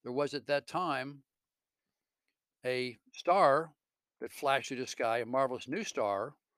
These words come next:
at a constellation, Cas-, Cassiopeia. Now, Aristotle claimed that the stars were fixed and would not change. This shocked the world because it contradicted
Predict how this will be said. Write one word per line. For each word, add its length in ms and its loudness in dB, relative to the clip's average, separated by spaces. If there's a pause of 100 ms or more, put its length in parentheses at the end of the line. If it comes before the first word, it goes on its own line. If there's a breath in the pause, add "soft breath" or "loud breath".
(400)
at 100 -10
a 60 -8
constellation, 920 -6
Cas-, 400 -4 (160)
Cassiopeia. 800 -4 (960)
Now, 180 -4
Aristotle 480 4
claimed 420 -2
that 240 -4
the 340 -6 (480)
stars 400 4
were 120 -2
fixed 600 -4
and 80 -12
would 160 -6
not 160 -2
change. 600 -6 (580)
This 120 -4
shocked 420 8
the 60 2
world 440 0 (560)
because 100 -12
it 60 -16
contradicted 1000 -2